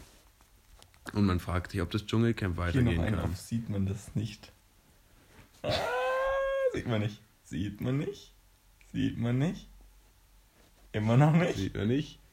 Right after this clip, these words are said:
Speaker 2: Immer
Speaker 1: Immer
Speaker 2: noch
Speaker 1: noch
Speaker 2: nicht. Ah, könnte man.
Speaker 1: Könnte man's erahnen eigentlich. Aber wieso ist sie da nicht schwanger?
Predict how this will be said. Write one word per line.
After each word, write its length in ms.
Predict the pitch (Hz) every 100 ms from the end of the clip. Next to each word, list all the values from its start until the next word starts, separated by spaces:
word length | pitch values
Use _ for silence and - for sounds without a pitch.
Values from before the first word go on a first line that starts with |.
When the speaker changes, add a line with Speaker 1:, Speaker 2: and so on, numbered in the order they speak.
| _ _ - -
Speaker 2:
Immer 180 | - 165 104
Speaker 1:
Immer 120 | 117
Speaker 2:
noch 180 | 123 -
Speaker 1:
noch 60 |
Speaker 2:
nicht. 280 | 165 196 - _ _ _ _ _ _ _ -
Ah, 460 | - 87 87 -
könnte 260 | - 95 98
man. 200 | 95 101 - - - _ _ - _ _
Speaker 1:
Könnte 200 | 104 98
man's 180 | 104 107
erahnen 520 | 98 78 95 113 90
eigentlich. 420 | 69 78 82 82 90 - _ _ _ _ _ _ _ _
Aber 160 | - 82
wieso 160 | 85 87
ist 120 | 120
sie 80 | 90
da 120 | 80
nicht 160 | 80
schwanger? 360 | - 87 101